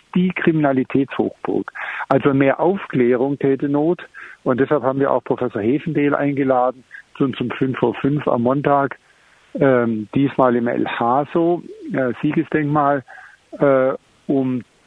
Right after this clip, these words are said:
da mal ein bisschen Klarheit zu schaffen, wie eigentlich sich die reale Sicherheitslage entwickelt hat. Und dann wird es noch abstruser, was da, äh, an angeblichen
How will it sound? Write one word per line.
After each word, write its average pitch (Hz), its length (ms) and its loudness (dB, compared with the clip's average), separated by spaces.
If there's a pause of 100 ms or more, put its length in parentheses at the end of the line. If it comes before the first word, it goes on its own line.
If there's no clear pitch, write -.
(220)
da 131 280 2
mal 151 240 0
ein 127 80 -6
bisschen 131 360 -6
Klarheit 127 600 0
zu 160 100 -2
schaffen, 139 380 -4
wie 143 120 0
eigentlich 131 440 -2 (500)
sich 135 160 0
die 120 300 0
reale 123 800 2
Sicherheitslage 131 800 0
entwickelt 151 560 -2
hat. 190 120 -6 (460)
Und 139 160 0
dann 143 180 2
wird 123 140 0
es 131 140 -2
noch 151 220 0
abstruser, 143 920 0
was 127 340 -2
da, 123 300 2 (380)
äh, - 60 -2
an 123 400 2
angeblichen 123 880 -2